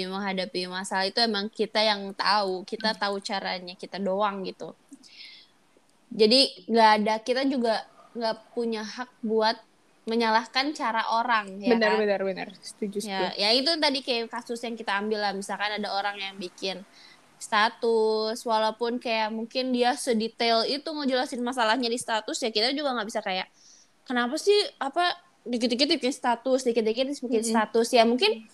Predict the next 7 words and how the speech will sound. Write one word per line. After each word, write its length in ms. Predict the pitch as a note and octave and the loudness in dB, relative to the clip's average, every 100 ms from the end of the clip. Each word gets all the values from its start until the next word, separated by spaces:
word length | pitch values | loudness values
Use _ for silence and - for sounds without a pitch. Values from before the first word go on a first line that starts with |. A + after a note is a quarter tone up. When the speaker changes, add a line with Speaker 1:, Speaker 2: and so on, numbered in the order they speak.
| _ _ - | _ _ 2
Speaker 1:
ada 200 | D4+ D4 | 6 8
banyak 260 | D4 D4+ D4 | 6 4 2
alasan 380 | D#4 E4+ F#4 | 2 4 2
kenapa 280 | F4+ E4+ E4 | 2 0 0
mereka 280 | D#4+ D4 D4 | 0 -2 -2
ngelakuin 540 | C#4 B3+ B3+ B3 C#4+ | -2 -4 -2 -2 -2
itu 160 | - C4+ | -2 0